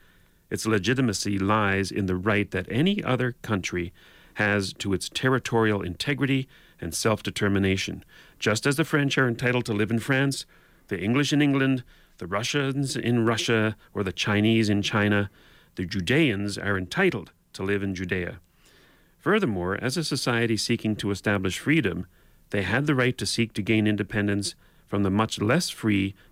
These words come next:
dominating powers, namely Turkey and previous Arab domination, under which the Jews were subject to a kind of apartheid. The Arabs in Israel certainly are not. Upon defeating the Ottoman Turks, the British mandate was to create a homeland for the Jews,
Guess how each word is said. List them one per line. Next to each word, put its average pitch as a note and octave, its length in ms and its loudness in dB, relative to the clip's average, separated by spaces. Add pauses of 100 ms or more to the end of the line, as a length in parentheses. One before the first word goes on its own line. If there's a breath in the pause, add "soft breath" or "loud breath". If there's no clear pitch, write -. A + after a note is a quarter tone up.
(120)
dominating G2+ 600 2
powers, E2+ 540 -4
namely F#2 420 0
Turkey F2 440 -4
and E2 160 -4 (540 soft breath)
previous F#2+ 320 0
Arab G2+ 320 2
domination, F2 560 -2
under G2 200 2
which G2 220 0
the G2 80 -2
Jews F2+ 360 0
were F#2 100 -4
subject F#2 440 -2
to G2 100 0
a F2+ 60 2
kind F#2 300 0
of F2+ 140 -4 (220 soft breath)
apartheid. G#2+ 640 -2 (520 soft breath)
The - 140 -2
Arabs G2+ 320 2
in F2 140 2
Israel E2+ 520 0
certainly F2+ 380 -2
are E2+ 80 0
not. F2+ 300 0 (1160 soft breath)
Upon F3+ 320 2
defeating F3 420 2
the A2 100 4
Ottoman G2+ 320 2
Turks, G#2+ 300 0
the - 80 -6
British B2+ 340 0
mandate A2+ 400 2
was G#2+ 200 -4
to - 100 -10
create A#2 280 0
a G#2 80 2
homeland A2+ 520 0
for G#2+ 120 -4
the G2+ 100 0
Jews, G#2 440 -2